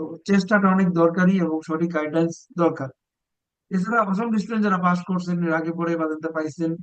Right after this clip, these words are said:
আপনারা জানেন, আমাদের কাছে পড়াশোনা করে মেয়েরা আলহামদুলিল্লাহ নিরাপদভাবে পাতেন্তে পাইতেছেন। আমরা অনেক পাতেন্তে পাওয়ার গল্প শুনছি, আরো শুনবেন। আর যারা নতুন ভর্তি হতে চান, আমাদের স্কুলে ভর্তি ফি হচ্ছে একশো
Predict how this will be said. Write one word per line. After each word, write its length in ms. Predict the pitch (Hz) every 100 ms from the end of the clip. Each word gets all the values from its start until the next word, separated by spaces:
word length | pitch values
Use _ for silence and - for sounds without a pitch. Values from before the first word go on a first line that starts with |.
| -
আপনারা 220 | - 160 147
জানেন, 240 | 147 151 170 - -
আমাদের 220 | 147 147
কাছে 160 | 147 156
পড়াশোনা 320 | 147 143 147
করে 180 | 156 151
মেয়েরা 280 | 147 156 147
আলহামদুলিল্লাহ 520 | 143 147 160 156 160 160 _ _ -
নিরাপদভাবে 480 | 165 165 160 160 196 208 - _ _ -
পাতেন্তে 300 | 160 165 160
পাইতেছেন। 360 | 165 160 135 139 131 _ _ _ _ _ -
আমরা 280 | 175 214 247 - _ _ _ _ -
অনেক 200 | 214 240 214
পাতেন্তে 280 | 196 190 185
পাওয়ার 220 | 185 170
গল্প 160 | 170 165
শুনছি, 360 | - 160 147 180 180 _ _ _ _ _
আরো 120 | - 165
শুনবেন। 420 | 170 170 165 170 - _ _ _
আর 120 | 131 143
যারা 140 | 156 156
নতুন 300 | 160 170 190
ভর্তি 200 | 175 175 185
হতে 160 | 180 175
চান, 140 | 175 180
আমাদের 300 | 165 160 165
স্কুলে 300 | - 190 165
ভর্তি 280 | 147 147 170
ফি 60 |
হচ্ছে 200 | 160 160 151
একশো 220 | 131